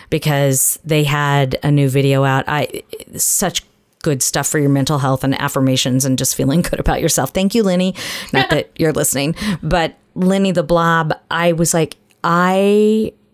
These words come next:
Speaker 1: wanted to thank them for that and say that I think they might have a kindred spirit. And if they haven't seen it, I don't know if this blob goes to see movies, but if they haven't, they need to go see Marcel the Shell because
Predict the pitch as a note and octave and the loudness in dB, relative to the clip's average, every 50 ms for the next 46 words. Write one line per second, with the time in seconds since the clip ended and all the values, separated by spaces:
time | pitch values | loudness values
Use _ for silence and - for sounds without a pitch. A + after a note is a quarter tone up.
0 | _ _ _ _ _ _ _ - F#3 E3+ E3+ F3 E3+ F3 E3+ D#3 E3 - - E3 | _ _ _ _ _ _ _ -2 2 2 2 2 2 2 2 0 -2 -2 0 0
1 | F3 F3 F#3 G3+ F#3 F3+ - F#3 E3+ E3 D3 C#3+ C#3+ - - - D#3 D#3 D3+ - | 0 0 0 0 -2 0 0 0 0 2 2 2 0 0 0 0 0 0 0 0
2 | - D#3 C#3 D3 D3 C#3+ D#3 D3 - - D#3+ D3+ - - G3 G#3 - - F#3 E3 | 0 0 0 0 2 0 0 -2 -2 -4 -4 -4 -2 0 -2 0 0 0 0 2
3 | D#3+ D#3+ E3+ - F3 F3 E3 D#3+ - - - F3+ F3 F3+ F#3 F3 - - - - | 2 0 0 0 -2 -2 -2 -2 -4 -4 -2 -2 0 0 -2 -2 -2 -6 -4 -2
4 | D#3+ C#3 C3 B2+ - - - - - - - - - - - - D#3 D#3 D#3 - | -2 0 0 0 0 -2 -6 -10 -16 -20 -20 -20 -20 -20 -8 -4 -2 -2 -2 -2
5 | - C#3+ C#3+ C3+ D#3+ E3 D#3 D#3 E3 E3+ - - - D#3 C#3 C3 C3 B2+ C3 C3 | -2 -4 -4 -2 -2 -4 -2 -2 -2 -2 -2 -2 -2 0 2 2 2 0 0 0
6 | D3 D3 - D3 C#3+ C#3+ - D3 C#3 - - - B2+ B2+ C#3 D3 C#3+ - D3 D3 | 0 -2 0 -2 -2 -2 -2 -4 -4 -4 -2 -2 0 0 -2 -2 -4 -2 0 0
7 | D3 C#3+ - - D3+ - - D3+ C#3+ C#3 C3+ C3+ C3 C3 B2+ - - C3 - - | 0 0 -2 -2 -4 -2 0 2 2 2 2 2 2 0 -2 -2 -4 -4 0 0
8 | F3 F3+ F3+ - G3 F#3 F#3 F3+ F#3 F#3+ F3+ E3 D3 C#3 C#3 - - - D3 D3 | -2 -2 0 -2 -2 -2 0 0 -2 -2 -2 -2 0 -2 -2 -2 -4 -2 0 2
9 | D3 D3+ D#3 D3 D#3+ D3+ - D3+ D3 - - C#3+ C#3+ C#3 C3+ C#3 C#3 - C#3 C3+ | 2 2 2 0 -2 -2 -2 -2 -2 0 0 0 0 0 0 0 0 -2 -2 -2
10 | C3+ C#3+ C#3 - - D#3 D3 D3+ D3+ - D3 D3 - | -2 -2 -2 -2 -2 -2 -2 -2 -2 -2 -2 -2 -4